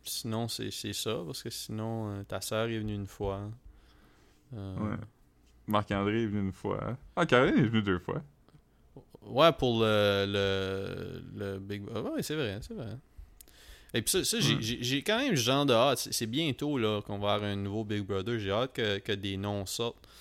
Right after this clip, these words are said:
Speaker 1: Euh, non, ça, ça va être, euh, c'est excitant. Moi, j'ai, moi, j'ai, j'ai, j'ai, on, on, on retombera là-dedans, man. C'était, c'était good times, euh, Big Brother, quand même.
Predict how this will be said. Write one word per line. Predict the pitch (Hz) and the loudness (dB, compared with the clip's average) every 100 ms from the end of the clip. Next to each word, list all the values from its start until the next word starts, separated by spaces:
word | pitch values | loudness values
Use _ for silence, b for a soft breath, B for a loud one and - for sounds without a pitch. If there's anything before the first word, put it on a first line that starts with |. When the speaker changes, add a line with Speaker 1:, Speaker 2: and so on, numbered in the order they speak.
| B B B B _ _ _ _ _ - _ _ - - | B B B B _ _ _ _ _ -20 _ _ -20 -10
Speaker 1:
Euh, | 131 120 104 101 B B B B B B | -6 -6 -6 -10 B B B B B B
non, | 117 104 101 | -6 -6 -6
ça, | - | -10
ça | - 104 | -8 -6
va | 101 101 | -4 -6
être, | - | -8
euh, | 123 120 117 127 - | -12 -10 -12 -14 -14
c'est | - 120 | -8 -2
excitant. | - - 117 95 113 | 0 0 -2 -4 -8
Moi, | 117 | -6
j'ai, | 113 | -6
moi, | 123 | -4
j'ai, | 110 107 101 | -4 -4 -6
j'ai, | 104 101 | -6 -8
j'ai, | 92 104 95 101 - B B B B B B | -8 -8 -10 -12 -16 B B B B B B
on, | - | -10
on, | 104 98 98 | -8 -6 -6
on | |
retombera | 95 - 113 113 123 | -6 -2 -2 0 2
là-dedans, | 123 110 101 101 95 | 2 2 0 -4 -4
man. | 98 113 - - - - - | -6 -8 -12 -18 -20 -20 -18
C'était, | - - 104 | -14 -12 -12
c'était | - 104 98 98 | -10 -8 -6 -8
good | 98 98 | -8 -8
times, | - 104 104 104 104 | -6 -6 -4 -6 -8
euh, | 98 95 98 104 - - - _ _ - - - - - | -10 -10 -12 -14 -18 -20 -20 _ _ -20 -20 -20 -20 -12
Big | 101 95 | -8 -6
Brother, | 101 95 104 104 | -4 -4 -6 -8
quand | - 98 | -10 -10
même. | 101 | -8